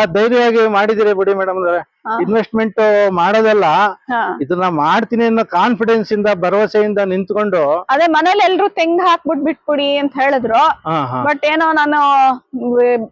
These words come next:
Speaker 2: ಇಲ್ಲಿ ಯಾರು ಮಾಡದೇ ಇರೋಂಥದ್ದನ್ನ ಮಾಡ್ಬೇಕು ಅನ್ಕೊಂಡು
Speaker 1: ಹೌದು, ಹೌದು.
Speaker 2: ಮಾಡಿದೀನಿ.
Speaker 1: ಹೌದು, ಹೌದು.
Speaker 2: ನೋಡ್ಬೇಕು ಏನಾಗುತ್ತೆ.
Speaker 1: ಈಗ ಮಂಡ್ಯ ಜಿಲ್ಲೆನಲ್ಲಿ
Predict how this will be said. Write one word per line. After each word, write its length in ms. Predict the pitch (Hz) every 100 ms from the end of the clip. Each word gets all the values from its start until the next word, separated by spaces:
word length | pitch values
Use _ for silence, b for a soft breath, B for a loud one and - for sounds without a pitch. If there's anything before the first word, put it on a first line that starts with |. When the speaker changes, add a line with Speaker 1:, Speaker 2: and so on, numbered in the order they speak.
| -
Speaker 2:
ಇಲ್ಲಿ 180 | 269 277
ಯಾರು 300 | 285 403 311
ಮಾಡದೇ 320 | 294 320 320
ಇರೋಂಥದ್ದನ್ನ 540 | 320 320 311 277 311
ಮಾಡ್ಬೇಕು 460 | 285 294 302 285 277
ಅನ್ಕೊಂಡು 420 | 269 302 320 302
Speaker 1:
ಹೌದು, 100 | 339
ಹೌದು. 340 | 269 254 240
Speaker 2:
ಮಾಡಿದೀನಿ. 720 | 247 254 262 240 202 269 - -
Speaker 1:
ಹೌದು, 280 | 143 131 113
ಹೌದು. 140 | 117
Speaker 2:
ನೋಡ್ಬೇಕು 420 | 277 269 247 220
ಏನಾಗುತ್ತೆ. 380 | 240 247 233 202
Speaker 1:
ಈಗ 120 | 175
ಮಂಡ್ಯ 420 | 185 160 160 202 214
ಜಿಲ್ಲೆನಲ್ಲಿ 920 | 220 220 214 214 196 156 170 202